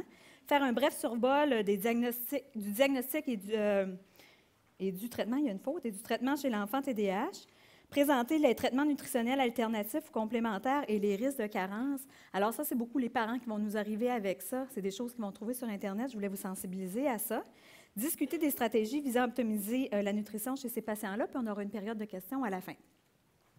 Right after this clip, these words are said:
Alors, le T D A H est le trouble psychiatrique le plus diagnostiqué chez les enfants. Et oui, c'est un trouble psychiatrique.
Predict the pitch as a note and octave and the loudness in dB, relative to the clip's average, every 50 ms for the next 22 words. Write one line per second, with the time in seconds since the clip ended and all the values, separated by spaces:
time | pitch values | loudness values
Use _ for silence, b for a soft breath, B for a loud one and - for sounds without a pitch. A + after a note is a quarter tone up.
0 | _ _ _ _ - B B B B B B B B B B B B - A#3+ C#4 | _ _ _ _ -20 B B B B B B B B B B B B 2 4 6
1 | D4+ D#4 D#4+ D4 C4+ C4+ B3 C4+ C#4 C#4 D4+ E4 - C#4+ B3+ G#3+ - - D#4 B3+ | 6 6 6 6 6 6 6 8 8 8 8 6 2 0 -2 -2 -2 -4 -4 -4
2 | B3+ - - - - E4 D#4 C4 - - - D4 - - A#3+ G3+ - - D4 C4+ | -2 -4 -4 2 4 4 4 4 2 0 -2 -4 0 0 0 0 0 -2 -2 0
3 | B3+ C4 A#3+ A3+ A3+ A3 G#3+ - - - - - - B3+ B3 - B3 G#3+ G#3+ A3 | 2 2 2 2 0 -2 -4 -6 -6 -8 -6 -4 -4 -4 -4 -2 -2 0 0 0
4 | G#3+ F#3+ F#3+ F#3 - A#3 C4 A#3+ A#3 A#3+ A3+ G3+ A#3+ C4 - A#3+ A3+ - F#3+ F#3+ | 0 -2 -4 -2 -2 -2 -2 0 0 0 0 0 0 -2 -2 -4 -2 -2 -4 -4
5 | - - B3 A#3+ G#3+ G#3+ - - - - C4 - D4 B3+ G3+ E3+ - - - G#3 | -4 -4 -4 -2 -2 -4 -6 -6 -6 -6 -2 0 2 2 2 0 -2 -4 -2 -2
6 | C#4 - - - | -2 -4 -6 -12